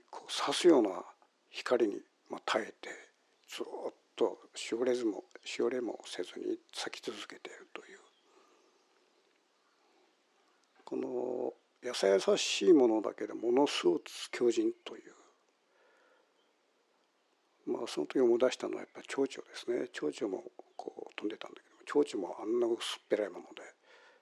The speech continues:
平気であの、ひ-、刺すような、ものすごい光の中を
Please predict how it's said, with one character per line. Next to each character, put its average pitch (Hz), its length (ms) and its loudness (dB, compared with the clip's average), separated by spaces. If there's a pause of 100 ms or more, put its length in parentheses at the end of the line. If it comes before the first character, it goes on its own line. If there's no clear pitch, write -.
(380)
平 123 280 2
気 147 140 -6
で 143 140 8
あ 123 80 4
の、 117 220 2 (220)
ひ-、 - 140 -16 (240)
刺 107 140 0
す - 80 -4
よ 117 80 4
う 92 40 -2
な、 87 100 -4 (1200)
も - 80 -8
の 104 100 -6
す 175 120 -8
ご 151 60 2
い - 20 0
光 - 260 -6
の 90 60 -8
中 - 220 -14
を - 20 -18